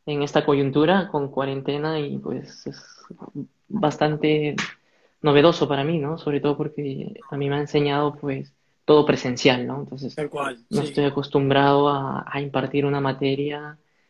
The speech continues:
Speaker 2: Sí.
Speaker 1: de manera virtual, es totalmente diferente a cómo se tiene que enseñar de manera presencial, ¿no? Tanto
Speaker 2: Entiendo.
Speaker 1: problema para mí como para los alumnos a la hora de la conexión. Bueno.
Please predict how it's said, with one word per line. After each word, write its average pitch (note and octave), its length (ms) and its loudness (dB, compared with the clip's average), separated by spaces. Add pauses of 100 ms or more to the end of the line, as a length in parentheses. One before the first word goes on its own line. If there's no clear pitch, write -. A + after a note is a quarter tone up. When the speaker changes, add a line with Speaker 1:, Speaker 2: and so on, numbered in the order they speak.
(200)
Speaker 2:
Sí. - 120 -12
Speaker 1:
de C#3+ 80 0
manera C#3 320 0
virtual, D3+ 960 -2
es C#3 360 -12
totalmente C#3 480 -4
diferente - 520 -6
a - 60 -6
cómo - 180 -10
se - 100 -16
tiene - 260 -10
que - 60 -12
enseñar - 420 -10
de - 100 -8
manera - 340 -6
presencial, - 560 -10 (100)
¿no? - 140 -20 (260)
Tanto C#3 360 -8
Speaker 2:
Entiendo. B2+ 180 -4
Speaker 1:
problema C#3+ 400 0
para C#3+ 200 6
mí E3+ 300 2
como D3 180 -4
para C3+ 160 -2
los C3 200 -4
alumnos D3+ 560 -2
a - 20 -8
la C3+ 160 -4
hora C3 180 -4
de B2+ 60 -4
la F#2 120 -6
conexión. D#3 800 -6 (720)
Bueno. G3+ 200 -14